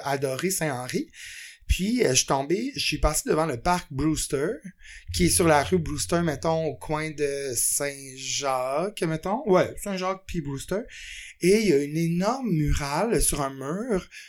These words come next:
<laughs> Ça va de soi. <laughs> Il y a une énorme murale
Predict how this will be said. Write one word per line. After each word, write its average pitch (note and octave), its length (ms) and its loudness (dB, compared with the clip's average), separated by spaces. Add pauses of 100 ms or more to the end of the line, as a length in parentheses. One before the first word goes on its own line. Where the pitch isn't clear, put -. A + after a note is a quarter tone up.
(200)
<laughs> B2 80 4 (680)
Ça D3 160 2
va C3+ 140 0
de B2+ 80 -6
soi. D#3+ 200 6 (240)
<laughs> - 240 -8
Il F3 60 6
y E3+ 40 8
a - 20 6
une E3 60 0
énorme F#3+ 320 4
murale D#3 480 2